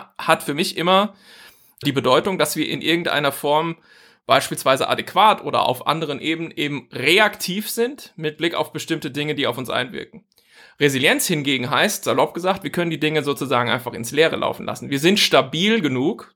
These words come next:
beispielsweise als Gesellschaft, uns von Desinformation und so weiter nicht polarisieren zu lassen. Wir sind, wir haben genug funktionierende Institutionen, Normen und Werte und Regeln, die eben, so, sodass eben die Dinge, die we-, weiter funktionieren müssen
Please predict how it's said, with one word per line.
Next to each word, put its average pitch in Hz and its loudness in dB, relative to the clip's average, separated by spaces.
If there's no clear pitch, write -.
beispielsweise 127 2
als 117 0
Gesellschaft, 156 0
uns 160 -4
von 143 2
Desinformation 151 2
und 151 -8
so 156 -2
weiter 143 4
nicht 214 2
polarisieren 127 2
zu - -10
lassen. - -10
Wir 143 2
sind, 151 2
wir 135 2
haben 147 2
genug 156 0
funktionierende 170 0
Institutionen, 170 -2
Normen 165 4
und - -8
Werte 165 4
und 131 -6
Regeln, 165 2
die 170 -4
eben, 156 0
so, 160 4
sodass 151 2
eben 143 0
die 165 -2
Dinge, 190 2
die 147 -2
we-, 147 0
weiter 160 4
funktionieren 139 -2
müssen 185 -2